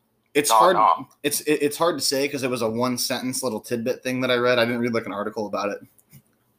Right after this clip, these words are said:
Speaker 2: I would love if that got caught on camera. I would love to see the clip of
Speaker 1: Yeah,
Speaker 2: that.
Speaker 1: definitely happened before cameras.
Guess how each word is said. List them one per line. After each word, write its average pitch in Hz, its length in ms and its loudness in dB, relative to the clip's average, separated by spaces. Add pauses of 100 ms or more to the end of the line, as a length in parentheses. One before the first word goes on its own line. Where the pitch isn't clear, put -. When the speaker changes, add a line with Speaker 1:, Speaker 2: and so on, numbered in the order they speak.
(1600)
Speaker 2:
I 131 80 6
would 123 100 4
love 117 340 8
if 104 100 -4
that 107 160 4
got 98 160 4
caught 110 200 6
on 92 140 4
camera. 104 400 4
I 101 40 4
would 95 100 -2
love 98 340 2
to - 80 -14
see - 140 -8
the 80 60 -12
clip - 260 -6
of 80 80 -2
Speaker 1:
Yeah, 82 120 2
Speaker 2:
that. 85 160 -6
Speaker 1:
definitely 160 360 2
happened 135 300 0
before 113 260 -2
cameras. 98 560 -6